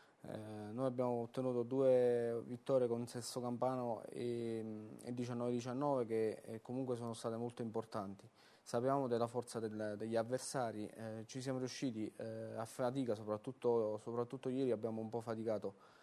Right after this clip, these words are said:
soprattutto nel, nel secondo tempo, eh, però diciamo che i campionati si vincono anche così, magari con vittorie,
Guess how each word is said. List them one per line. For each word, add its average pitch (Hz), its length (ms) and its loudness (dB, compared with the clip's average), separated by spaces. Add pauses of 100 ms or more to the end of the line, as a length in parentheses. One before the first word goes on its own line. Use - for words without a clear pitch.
(400)
soprattutto 120 540 2
nel, 123 140 2
nel 117 340 4
secondo 120 380 0
tempo, 95 560 2 (100)
eh, 104 520 -2
però 117 440 6
diciamo 113 420 -2
che 107 100 0
i 107 320 2
campionati 120 440 2
si 117 100 -4
vincono 117 380 0
anche 120 180 0
così, 113 260 -2
magari 110 380 -4
con 113 300 -4
vittorie, 113 560 2